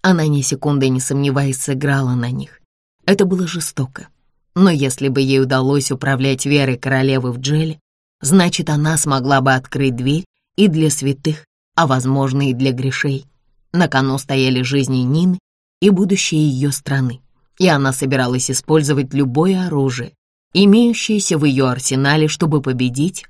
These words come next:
в этой борьбе. Все Брумы ждали её в большой гостиной, где ревел огонь в камине. Поднос с холодным ужином из вяленого мяса и маринованных овощей стоял на столе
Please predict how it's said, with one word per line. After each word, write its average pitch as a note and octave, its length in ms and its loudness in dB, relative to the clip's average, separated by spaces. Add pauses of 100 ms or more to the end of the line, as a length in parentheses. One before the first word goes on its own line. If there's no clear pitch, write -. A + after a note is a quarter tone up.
в C#3 160 -2
этой C3+ 240 0
борьбе. B2+ 420 -4 (640)
Все - 260 2
Брумы F3+ 420 4
ждали C#3+ 360 2
её C#3 320 2
в C3 60 -2
большой C3 400 0
гостиной, E3+ 680 -2 (440)
где E3+ 280 4
ревел C#3+ 440 0
огонь C3+ 420 2
в - 120 -12
камине. B2+ 480 -2 (420)
Поднос F#3+ 400 6
с - 40 -6
холодным C3+ 580 2
ужином D#3+ 400 0
из C3+ 120 -2
вяленого C3 520 2
мяса C#3 400 0
и C3+ 40 0
маринованных C3+ 680 0
овощей C3 480 -2
стоял C3+ 420 -2
на A#2+ 160 -4
столе C3 440 -4